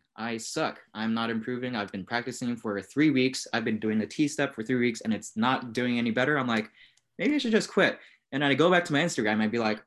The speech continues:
"Wow, I've actually improved over the past three months. So maybe I should keep going."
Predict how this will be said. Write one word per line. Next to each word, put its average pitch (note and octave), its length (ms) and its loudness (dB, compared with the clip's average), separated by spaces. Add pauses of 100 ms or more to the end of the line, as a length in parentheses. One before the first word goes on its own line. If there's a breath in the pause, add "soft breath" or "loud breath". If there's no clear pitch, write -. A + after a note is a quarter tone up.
"Wow, G#2 460 -2
I've G#2 160 -6
actually C3+ 280 0
improved E3 400 0
over A#2+ 120 0
the A2 100 0
past G#2+ 300 -2
three A2+ 100 -2
months. G#2+ 220 -6
So A2 80 -6
maybe B2 220 0
I B2 40 0
should A#2+ 160 -6
keep A2+ 160 -4
going." A2+ 240 -2